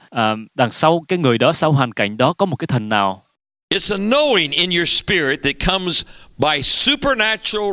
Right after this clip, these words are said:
Speaker 2: revelation concerning the source, the nature, or the activity of any spirit.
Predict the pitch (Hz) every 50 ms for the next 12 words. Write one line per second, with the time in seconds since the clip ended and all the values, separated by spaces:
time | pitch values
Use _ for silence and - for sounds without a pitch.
0 | 165 160 185 202 196 208 180 156 135 127 120 - - 131 120 127 131 - - -
1 | - - - - _ _ - 160 156 147 - - 208 220 202 202 190 165 147 151
2 | 143 - - - 226 247 254 262 262 - - - - 156 151 135 143 185 247 254
3 | - - - 226 226 220 220 208 - - - - - - - - 185 196 185 165
4 | 170 175 165 185 185 - - - - 294 277 160 131 101 113 113 117 135 156 147
5 | 135 123 143 147 160 156 - - - 214 220 151 -